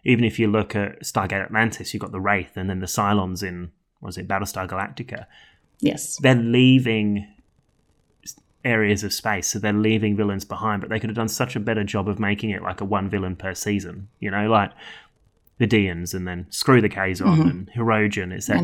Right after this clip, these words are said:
Speaker 2: And Hirogen.
Speaker 1: They
Speaker 2: Yeah.
Speaker 1: could have really, really done that and done a good job of that, but they sort of didn't.
Speaker 2: They could have stuck with Year of Hell being an actual year.
Speaker 1: Yeah, well, Brannon Braga wanted that, didn't he? So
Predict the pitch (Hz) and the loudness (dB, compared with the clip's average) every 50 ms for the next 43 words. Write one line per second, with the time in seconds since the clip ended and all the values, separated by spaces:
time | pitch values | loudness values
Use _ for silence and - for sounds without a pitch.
0 | 156 - - 170 - 170 - - - - - - - - - 151 - - - - | 0 0 0 2 2 2 2 0 0 0 2 4 4 4 4 2 -2 -10 -12 2
1 | - 143 135 - - 139 147 139 117 113 117 123 120 120 113 107 101 104 - - | 4 6 6 6 6 6 6 6 4 4 4 4 4 6 4 2 0 -4 -8 -8
2 | - 123 120 113 107 107 101 107 107 107 104 104 98 95 95 95 - _ _ _ | -2 0 2 2 2 2 2 2 4 4 4 4 4 2 0 -2 -4 _ _ _
3 | _ _ _ _ _ _ _ _ _ _ _ _ _ 123 123 117 107 110 107 107 | _ _ _ _ _ _ _ _ _ _ _ _ _ 6 6 6 8 6 6 4
4 | 104 101 107 98 92 87 - 113 123 123 123 107 - - 95 87 82 85 - _ | 4 2 0 -2 -2 0 4 4 4 4 4 0 -2 -6 -10 -10 -10 -12 -14 _
5 | _ _ _ - - - 104 98 - - _ _ _ - 113 110 - - 127 117 | _ _ _ -10 -4 -4 -4 -4 -4 -8 _ _ _ -4 -4 -2 0 2 4 4
6 | 117 110 107 - 120 117 107 101 92 - - - _ _ _ _ _ _ _ _ | 4 2 2 2 2 2 2 2 -2 -4 -8 -14 _ _ _ _ _ _ _ _
7 | _ _ _ _ - 180 175 - 190 170 165 - - 185 160 160 - 170 170 175 | _ _ _ _ 0 0 2 4 2 2 0 2 2 2 2 2 2 0 0 2
8 | 165 165 160 160 156 - - 165 156 156 151 160 156 151 156 160 - - 156 - | 2 4 4 2 2 0 0 2 2 2 4 4 6 6 6 6 4 4 2 2
9 | - - - - - - - - - - - - 87 - - - - - - 190 | 0 -4 -8 -6 -6 -4 -4 -4 -6 -4 -2 -2 -2 -2 -6 -12 -12 -6 0 2
10 | 220 220 170 139 120 120 110 104 104 101 113 117 123 123 107 98 107 104 104 107 | 2 2 2 4 4 4 4 4 4 6 6 6 6 6 4 4 6 6 6 6
11 | 101 101 92 101 104 104 98 85 - 92 87 - 104 92 - 90 90 85 87 - | 6 4 0 0 0 0 0 -2 -2 -4 -4 -4 -6 -8 -8 -10 -10 -8 -8 -10
12 | - - 90 90 85 | -10 -8 -8 -8 -8